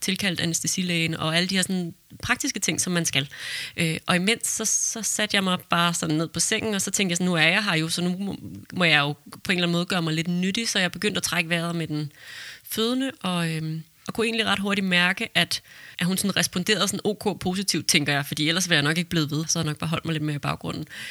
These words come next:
Øhm, og så kommer anæstesilægen, og epiduralblokaden skal anlægges, og fordi jeg er så ny i det, så har jeg aldrig set en epiduralblokade blive anlagt. Så, øhm, så min kontaktjordmor siger ligesom til mig sådan, "Nu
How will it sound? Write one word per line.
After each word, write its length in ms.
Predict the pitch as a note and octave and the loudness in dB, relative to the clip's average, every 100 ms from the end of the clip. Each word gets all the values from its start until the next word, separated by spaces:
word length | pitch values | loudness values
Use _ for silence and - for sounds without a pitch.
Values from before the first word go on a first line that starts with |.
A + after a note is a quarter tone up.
| - - | -12 -10
Øhm, 420 | - E3+ D#3 D#3+ - - | -6 -4 -4 -8 -12 -4
og 60 | - | -2
så 100 | G#3 | -2
kommer 520 | - G#3 A3+ A3 F#3+ | 0 -2 -2 -4 -4
anæstesilægen, 680 | - - - F#3+ A3 A3 G#3+ - | -4 -2 -2 -2 -2 -4 -6 -6
og 220 | E3+ D#3 | -6 -4
epiduralblokaden 720 | - - F3+ - F#3 F#3 - | -6 -2 -2 -2 -4 -6 -4
skal 120 | - - | -2 2
anlægges, 380 | G3 A3 G#3+ G3+ | 2 2 -2 -2
og 160 | F3 | -4
fordi 280 | - G#3+ A3 | -2 -2 0
jeg 220 | F#3 E3 - | 0 0 0
er 100 | E3 | -2
så 140 | F#3+ | -2
ny 240 | F3 F#3 | -2 -2
i 40 | F3 | -2
det, 120 | E3+ | -4
så 100 | F#3+ | -2
har 60 | F#3 | -2
jeg 80 | D#3 | -2
aldrig 160 | F#3+ | -2
set 240 | - G#3 - | -2 -2 -2
en 120 | F3 | -4
epiduralblokade 720 | D#3+ - - - D#3 - D#3 | -4 -2 -4 -4 -8 -6 -8
blive 260 | D3+ D#3+ - | -8 -8 -6
anlagt. 420 | D3+ E3+ E3 - - - - - - | -8 -8 -12 -16 -18 -16 -14 -16 -8
Så, 220 | - - | -4 -2
øhm, 520 | E3 D#3 D3+ D3+ D3+ D3 _ _ - _ - | 0 0 -2 -4 -8 -10 _ _ -20 _ -4
så 100 | F#3 | -2
min 120 | F3+ | 0
kontaktjordmor 540 | F#3 F#3 F#3+ G#3 F3 | 2 2 2 2 0
siger 200 | E3 G3+ | 2 2
ligesom 220 | G3+ F#3 | 2 0
til 180 | F3 E3+ | -2 0
mig 120 | E3+ | -2
sådan, 380 | F3 D#3+ D#3 D3 - F#3+ - - - G3 | -2 -2 -4 -6 -10 -16 -18 -20 -20 -8
"Nu 280 | A3 B3+ | -4 -4